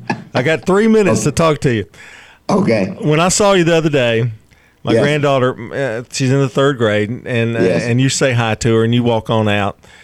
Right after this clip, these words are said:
Speaker 1: And, uh, Coach, this might be the greatest compliment you may ever receive, but she, lo-, she, and s-, Mia is a very quiet type little girl,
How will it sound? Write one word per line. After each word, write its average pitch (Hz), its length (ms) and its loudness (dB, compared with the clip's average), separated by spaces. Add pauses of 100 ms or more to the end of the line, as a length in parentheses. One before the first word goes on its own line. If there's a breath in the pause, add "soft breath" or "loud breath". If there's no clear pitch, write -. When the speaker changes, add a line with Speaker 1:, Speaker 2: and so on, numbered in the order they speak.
(220 loud breath)
Speaker 1:
And, 113 340 -2 (180)
uh, 226 60 -20 (420)
Coach, 156 280 0
this 160 220 -2
might 165 160 0
be 143 120 0
the 127 100 0
greatest 131 380 -2
compliment 120 500 -2
you 131 140 -4
may 123 320 2
ever 120 180 0
receive, 110 560 -2
but 107 260 -2
she, 139 200 -2
lo-, 135 240 -2
she, 143 240 -6 (400)
and 120 180 -2
s-, - 240 -10
Mia 131 400 0
is 113 220 0
a 110 80 0
very 123 300 0
quiet 123 520 -2 (220)
type 117 280 -2
little 110 300 -2
girl, 107 420 0